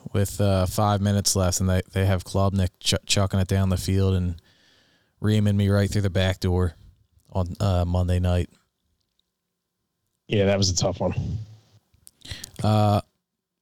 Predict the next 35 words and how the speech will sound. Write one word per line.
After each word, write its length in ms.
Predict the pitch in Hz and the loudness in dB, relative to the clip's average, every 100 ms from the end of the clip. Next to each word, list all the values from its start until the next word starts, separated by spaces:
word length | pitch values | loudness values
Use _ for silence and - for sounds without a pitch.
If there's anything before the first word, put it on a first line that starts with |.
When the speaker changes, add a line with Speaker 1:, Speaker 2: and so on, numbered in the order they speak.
| _ _ _ | _ _ _
Speaker 1:
well, 100 | 117 | -2
I 40 | 113 | 2
guess 200 | 156 - | 2 0
with 120 | 117 | 2
that, 220 | 117 147 | 2 4
we'll, 260 | 113 110 - | 2 2 0
we'll 140 | 107 | -2
turn 340 | 104 113 117 110 | 0 0 2 2
it 40 | |
over 320 | 113 120 120 | 2 2 2
to 280 | 113 107 101 - _ _ _ _ _ _ _ _ _ | 2 2 2 -2 _ _ _ _ _ _ _ _ _
the 80 | - | 0
Eagles 500 | 95 117 131 139 123 | 2 2 2 2 2
and 260 | 107 101 95 | 2 0 -2
N 140 | 104 113 | 0 0
F 180 | 107 | 0
L 180 | 113 117 | 0 2
week 260 | 113 117 107 | 2 0 0
one. 240 | 107 120 | 0 2
We 140 | 120 110 | 2 2
got 200 | 110 101 _ _ _ _ _ _ _ | 2 0 _ _ _ _ _ _ _
game 260 | 123 127 127 | 0 2 4
one 200 | 120 127 | 2 2
tomorrow 360 | 120 117 117 | 2 4 4
night. 300 | 117 113 135 - _ _ | 4 4 2 -2 _ _
The 120 | - 110 | -2 2
Rams 640 | 107 113 123 117 - - | 4 4 2 2 2 0
raising 420 | - 107 120 117 120 | 0 2 2 2 0
the 80 | |
banner, 440 | 104 110 117 123 123 | 2 2 2 2 0
hosting 460 | 104 113 120 117 | -2 0 0 2
the 80 | 127 | 0
Buffalo 540 | 110 117 113 120 117 107 | 2 0 0 0 0 2
Bills. 500 | 113 113 117 - - - _ _ _ - | 2 2 2 0 -4 -12 _ _ _ -2
Um, 520 | 101 104 104 101 | 0 2 2 0